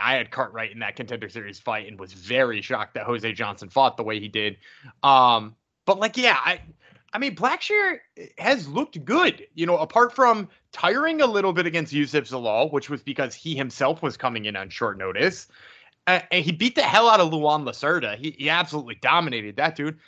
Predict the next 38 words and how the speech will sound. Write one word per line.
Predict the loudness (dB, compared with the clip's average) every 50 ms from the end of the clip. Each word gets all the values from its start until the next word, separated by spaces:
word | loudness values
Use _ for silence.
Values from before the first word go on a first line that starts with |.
| _ _ _ -2
And | -2 -2 0
so | -2 -2
then | 0 0 0 0
he | 0 -2 -2
struggled | -2 0 0 0 0 0 -2 -4 -6
with | -6 -8
Farid | -6 -4 -4 -2 -2 -2 0 2
Basharat. | 4 4 4 2 0 -2 -4 -4 -4 -6 -6 -8 -4
Like, | -2 -2 -2 -2 -6 _ _ _ -14
uh, | -14 -14 -12 -8
you | -6 -6
know, | -6 -6 -8 -12 -16 _ _ _ -20 -20 -20 -12
we're | -10 -4 0
gonna, | 2 4 4 4 2 0 -6 _ _ _ _ _ _ _ _ -6
we're | -4 -2 0
gonna | 0 0 0
give | 2 2 4 4
him | 4 2 2 0
negative | -2 0 0 -2 -2 -2
one | -2 -4 -4 -4
seventy | -2 0 0 0 0 -4 -6 -2
on | -2 0 0
a | 0
short | -2 -2 -2 -2 0 0
notice | 0 -2 -2 -2 -4 -4 0
debutant | 0 0 0 0 2 4 6 8 8 8 6 4 -2 -8 -8
because | -6 -6 2 2 2 2 2
he | -2 -8 -8 -10 -14 _ -20 _ _ _
struggled | -20 -14 -6 -2 -2 -2 -2 -2 -6 -6
with | -6 -10 -10 -8
Farid | -8 -6 -4 -4 -4 -4
Basharat? | -2 -2 -2 -2 -4 -4 0 4 4 4 4 2 0
Like, | -6 -6 -6
that | -6 -6 -6
doesn't | -8 -8 -8 -12 -16
seem | -16 -16 -14 -8 -2
right. | 0 2 2 0 0 -4
So, | -4 -2 -2 -2 -2 -4